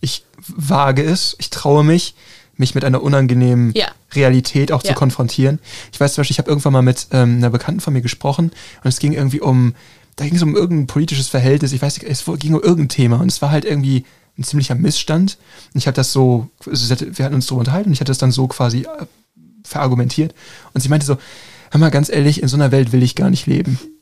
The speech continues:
Speaker 1: Und ich find, das ist so exemplarisch für dieses Verhalten, hey, das ist kompliziert, das ist unangenehm, das ist doof, dann ist es nicht so. Weil dann ist es für mich leichter. Und wenn du jetzt zum Beispiel sagst, gerade diese Sachen, du hattest Bilder, du hattest irgendwie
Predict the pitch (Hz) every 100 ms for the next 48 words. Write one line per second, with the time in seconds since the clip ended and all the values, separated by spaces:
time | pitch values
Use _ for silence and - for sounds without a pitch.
0 | _ - - - 139 - 151 143 127 143
1 | 175 - - 131 - 135 131 131 - 127
2 | 123 120 151 180 156 156 147 135 139 147
3 | 143 - _ _ 147 160 - 156 127 -
4 | 185 196 135 127 - 180 165 170 151 120
5 | - 147 156 - _ _ - 139 170 160
6 | 131 127 - 127 110 _ _ _ 107 139
7 | 135 143 139 165 - 190 147 135 139 135
8 | 139 123 - 120 117 - - - 127 123
9 | 135 135 - 131 131 120 131 - - 131
10 | 156 135 123 131 127 123 120 - 143 143
11 | 131 120 - - 139 123 123